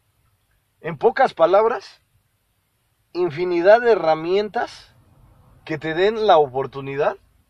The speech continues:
de vivir de forma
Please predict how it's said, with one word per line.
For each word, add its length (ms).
de 200
vivir 440
de 160
forma 600